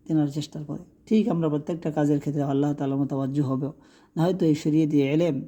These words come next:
এই শরিয়ার এলেম কখনো আমাদের মাঝে আসবে না। আল্লাহ তাআলা, আমার জন্য আমি আপনাদের কাছে দোয়া চাই, সমস্ত আমাদের প্রিয় ভাইদের জন্য, ছাত্র ভাইদের জন্য দোয়া চাই। আল্লাহ তাআলার জন্য এই ফিতনা ফাসাদের যুগে সর্বপ্রকার ফিতনা থেকে মুক্তি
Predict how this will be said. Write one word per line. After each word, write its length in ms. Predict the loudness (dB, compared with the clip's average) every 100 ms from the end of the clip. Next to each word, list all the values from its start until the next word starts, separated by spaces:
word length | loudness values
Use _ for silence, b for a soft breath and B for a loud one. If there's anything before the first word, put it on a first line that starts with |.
| -12 B B
এই 140 | -2 0
শরিয়ার 380 | 2 2 2
এলেম 300 | 2 2 0
কখনো 320 | -2 -2 0 2
আমাদের 260 | 2 2
মাঝে 220 | 2 2
আসবে 260 | 0 0 -2
না। 80 | -2
আল্লাহ 340 | -2 0 2
তাআলা, 300 | 0 -4 -4
আমার 280 | 0 2 4
জন্য 240 | 4 4 2
আমি 240 | 0 -2
আপনাদের 360 | -2 -2 -2 -2
কাছে 240 | -6 -4
দোয়া 240 | 0 0
চাই, 240 | 0 -10 -14 -16 _ _ _ _ _ -4
সমস্ত 420 | 0 0 0 0
আমাদের 380 | 0 2 0 -4
প্রিয় 180 | -2 0
ভাইদের 340 | 2 2 2
জন্য, 300 | 2 0 -2
ছাত্র 300 | -6 -10 -8
ভাইদের 320 | -4 0 2 2
জন্য 200 | 0 0
দোয়া 200 | -2 -4
চাই। 200 | -10 -20 _ b b b
আল্লাহ 260 | 0 2 4
তাআলার 240 | 4 4
জন্য 200 | 2 2
এই 100 | 2
ফিতনা 320 | -2 -6 -6
ফাসাদের 380 | -6 -6 -4 -2
যুগে 220 | 0 0
সর্বপ্রকার 640 | -2 -4 -4 -2 -4 -4 -6
ফিতনা 320 | -2 0 0
থেকে 220 | 0 0
মুক্তি 560 | 0 -2 -4 -6 -4